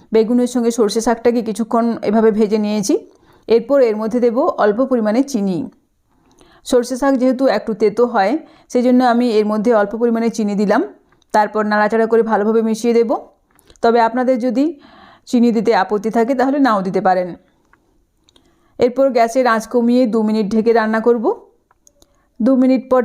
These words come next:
ঢাকা খুলে নিচ্ছি। এরপর মিডিয়াম আঁচে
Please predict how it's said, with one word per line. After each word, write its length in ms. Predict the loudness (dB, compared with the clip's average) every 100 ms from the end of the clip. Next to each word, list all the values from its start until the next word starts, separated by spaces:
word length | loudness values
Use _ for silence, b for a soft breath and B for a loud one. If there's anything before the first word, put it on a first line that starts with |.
| -2
ঢাকা 180 | -4
খুলে 240 | -2 -2 0
নিচ্ছি। 320 | -2 -2 -2 -4 -8 _ _ _ _ _ _ _ _ _ _ _ b b b b _ _
এরপর 280 | -2 0 0
মিডিয়াম 360 | 0 0 0 0
আঁচে 240 | -2 0